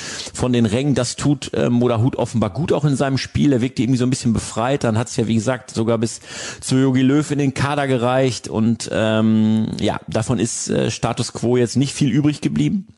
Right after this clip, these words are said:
Und, äh, besonders, äh, frustrierend dann natürlich für einen wie, wie Mo Dahoud, äh, da entstehen Situationen wie Emre Can ist gesperrt,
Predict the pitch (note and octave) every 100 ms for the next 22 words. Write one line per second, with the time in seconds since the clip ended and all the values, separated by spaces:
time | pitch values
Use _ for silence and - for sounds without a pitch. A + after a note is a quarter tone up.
0 | _ _ _ _ _ _ - - - -
1 | - - B2 A#2+ F2+ G2+ F#2+ A2 G#2+ B2+
2 | C3 - F#2 - A#2+ - - C3 B2+ A#2+
3 | A#2+ - B2 A#2 - A#2+ G#2 A#2 G#2 A2+
4 | A2 F#2 G#2+ A2 G#2+ G#2+ G#2 G#2 A2 -
5 | G#2 G#2 A2 G#2+ G#2+ G#2+ A2 - - F2+
6 | A2 - B2 A#2 - A#2 - A#2+ B2 A#2
7 | G#2+ A#2 A#2+ - A2 A2 - G#2+ C3 C#3+
8 | A#2 - C3 - A#2+ - A#2 A#2 C3 -
9 | -